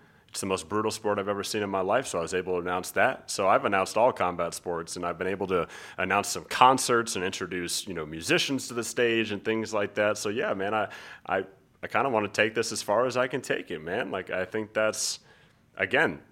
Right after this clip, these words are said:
how many people can I help introduce to boxing? How many people can I introduce to combat sports? If I can be a part of bringing new people in, then I've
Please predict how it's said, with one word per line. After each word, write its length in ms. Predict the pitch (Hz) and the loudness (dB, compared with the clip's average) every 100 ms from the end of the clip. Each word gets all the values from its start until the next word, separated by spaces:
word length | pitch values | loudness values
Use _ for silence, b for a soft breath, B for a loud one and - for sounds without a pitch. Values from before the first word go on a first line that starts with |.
| _ - | _ -6
how 220 | - 110 | 0 2
many 180 | 135 131 | 4 2
people 340 | 131 120 107 | 0 -4 -4
can 160 | 98 101 | -2 -2
I 80 | 95 | 2
help 240 | 98 92 | 2 0
introduce 480 | 98 95 87 90 - | -4 -4 -6 -6 -6
to 60 | 85 | -2
boxing? 440 | 90 85 - 87 | 0 0 -2 -6
How 140 | 92 | -4
many 140 | 101 104 | -4 -4
people 280 | 104 98 92 | -6 -10 -8
can 120 | 92 | -8
I 100 | 87 | -8
introduce 340 | 85 82 87 - | -8 -10 -12 -10
to 100 | 85 | -8
combat 460 | 90 82 80 80 | -6 -6 -8 -8
sports? 500 | - - 82 80 - B B B - | -10 -8 -8 -8 -10 B B B -10
If 160 | 82 | 4
I 120 | 98 | 4
can 200 | 104 101 | 6 2
be 120 | 98 98 | -2 -4
a 40 | |
part 260 | - 98 92 | -2 -2 -2
of 160 | 85 | -4
bringing 240 | 82 95 92 | -6 -4 -4
new 120 | 90 | -6
people 420 | - 101 95 95 | -4 -6 -4 -2
in, 220 | 95 92 87 - | 0 -2 -8 -12
then 260 | 80 71 - _ _ _ _ _ _ _ | -10 -10 -18 _ _ _ _ _ _ _
I've 160 | - | -8